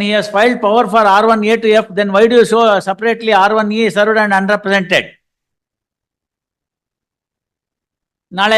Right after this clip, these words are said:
ಎಲ್ಲ ಕೇಸ್ ತೀರ್ಮಾನ ಆಗೋಗ್ಬಿಟ್ಮೇಲೆ ಸ-, ಒಬ್ರು ಅವತ್ ಬರ್ತಾರೆ, ನಾವ್ ಇರ್ಲಿಲ್ಲ ಅಂತ.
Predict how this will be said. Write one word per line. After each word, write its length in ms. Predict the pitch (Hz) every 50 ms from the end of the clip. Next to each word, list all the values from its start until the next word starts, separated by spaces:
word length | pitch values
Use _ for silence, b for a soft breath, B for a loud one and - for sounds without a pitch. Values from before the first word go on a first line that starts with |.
| 208
ಎಲ್ಲ 160 | 214 226 233 247 247 -
ಕೇಸ್ 180 | 240 240 220 240 -
ತೀರ್ಮಾನ 320 | 240 233 233 233 233 226 226 220
ಆಗೋಗ್ಬಿಟ್ಮೇಲೆ 500 | 214 226 220 220 214 220 226 226 208 170
ಸ-, 320 | 202 196 185 185 185 185 180 180 180
ಒಬ್ರು 180 | 180 190 214 214 190
ಅವತ್ 200 | 202 220 220 208 190
ಬರ್ತಾರೆ, 300 | 214 202 196 - 214 196 202
ನಾವ್ 100 | 196 190 196 196
ಇರ್ಲಿಲ್ಲ 280 | 190 220 214 208 202 196 190
ಅಂತ. 140 | 175 - 156